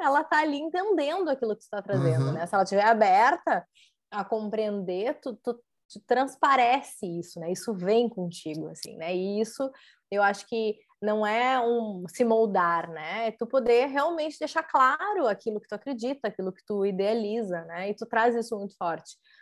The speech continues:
Speaker 1: E a gente enxerga que grandes líderes conseguem mobilizar as pessoas a partir desse vínculo, né? Porque eu consigo, se, se eu sou verdadeiro e humano, eu consigo vincular com aquela outra pessoa para que ela me entenda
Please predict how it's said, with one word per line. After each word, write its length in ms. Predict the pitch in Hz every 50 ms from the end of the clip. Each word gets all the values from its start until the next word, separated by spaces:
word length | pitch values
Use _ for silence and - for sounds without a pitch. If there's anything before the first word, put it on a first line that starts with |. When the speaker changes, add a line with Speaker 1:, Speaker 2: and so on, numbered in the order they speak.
| _ _ _ -
Speaker 1:
E 60 | 196 196
a 60 | 185
gente 280 | 190 202 202 196 -
enxerga 600 | 233 220 - 226 185 185 196 226 226 233 220 190 - - _ _ -
que 160 | - - 202
grandes 400 | 180 175 185 185 190 220 233 226
líderes 480 | 233 226 220 220 208 233 233 233 240 233
conseguem 840 | - 254 233 233 226 - - 226 208 226 226 254 254 233 208 190 - _ _ _ -
mobilizar 540 | 202 214 202 196 220 220 220 202 208 190 202
as 140 | 220 226
pessoas 300 | - 220 214 - 208 208
a 80 | 220 226
partir 500 | 220 - 226 220 - - - 269 277 294
desse 360 | 262 247 240 240 240 - 240
vínculo, 800 | 202 190 175 180 190 226 233 240 226 214 226 - 180 165 160 160
né? 240 | 160 165 175 190 233 226 -
Porque 160 | 208 202 214
eu 60 | 202
consigo, 420 | 202 220 214 196 - - 240 247
se, 240 | 285 - - - 196
se 100 | - -
eu 60 | 220
sou 340 | 208 - - 240 247 262 254 - - _ _ -
verdadeiro 600 | 208 226 226 220 196 208 202 190 190 196 196 196
e 40 | 202
humano, 420 | 208 214 220 214 202 208 220 247 269
eu 120 | 262 262
consigo 400 | 262 285 269 - - 262 247 302
vincular 520 | 285 294 311 320 - 403 330 240 233 285 -
com 60 | 294
aquela 200 | 262 - 190 190
outra 180 | 190 180 185 190
pessoa 480 | - 190 175 - - 180 180 185 185
para 200 | - - - 180
que 80 | 185 -
ela 120 | 180 180 175
me 120 | 175 180
entenda 680 | 185 185 185 190 185 190 196 208 226 233 247 294 294